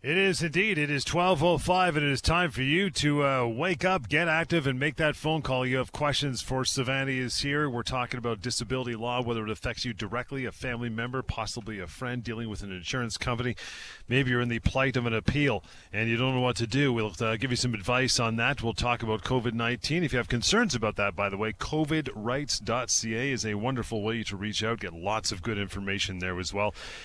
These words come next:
And, uh, the phone call anytime when we're not on the air, one eight five five eight two one fifty-nine hundred, help at disability rights dot C A. That's the email address we'll be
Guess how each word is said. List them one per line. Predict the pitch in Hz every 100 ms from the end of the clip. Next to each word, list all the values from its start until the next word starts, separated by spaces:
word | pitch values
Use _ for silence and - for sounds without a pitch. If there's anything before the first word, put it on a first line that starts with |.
| -
And, | 131 147 147
uh, | 156 156
the | 143
phone | 165 165
call | 151 151 151
anytime | 143 139 135 143 139
when | 131
we're | 123
not | 123 135
on | 131 123
the | 120
air, | 131
one | 120 123
eight | 120 -
five | 117 110
five | - 113 110 117
eight | 117 120 - -
two | - 120
one | 107 110 110 98
fifty-nine | - 107 110 104 101 98
hundred, | - 110 117 107
help | - 117 120 -
at | 107 117 107 82
disability | 127 - 107 92 123 123 117 117 -
rights | 85 110 110 - - - 82
dot | 101 104
C | - 113 101
A. | 92
That's | 87 85
the | 110
email | 101 101
address | 95 101 90 98
we'll | 87
be | 80